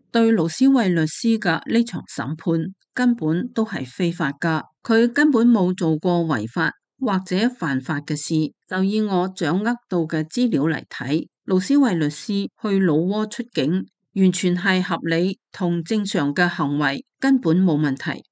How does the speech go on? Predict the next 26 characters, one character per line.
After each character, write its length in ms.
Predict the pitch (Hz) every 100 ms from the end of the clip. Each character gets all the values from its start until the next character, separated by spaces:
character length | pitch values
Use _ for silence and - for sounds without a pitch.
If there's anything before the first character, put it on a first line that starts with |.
| _
所 260 | - - 202
以 260 | 220 190 180
中 240 | 240 240
共 280 | 220 165 160
根 240 | 208 214
本 280 | 170 160 190
就 100 | 202
係 200 | 202 202
冇 240 | 185 160 180
理 200 | 180 185
由 220 | 180 143 -
去 180 | 185 175
整 340 | - 151 190
呢 160 | 240 247
場 260 | 202 107
審 420 | - - - 156 185
判 240 | 185 156
出 120 | 190
嚟。 220 | 185 165 - _ _
綜 180 | 285 302
合 140 | 247
成 340 | 156 - 139 123
件 220 | 160 143
事 240 | - 147
嚟 180 | 139 147
睇， 400 | - - 170 214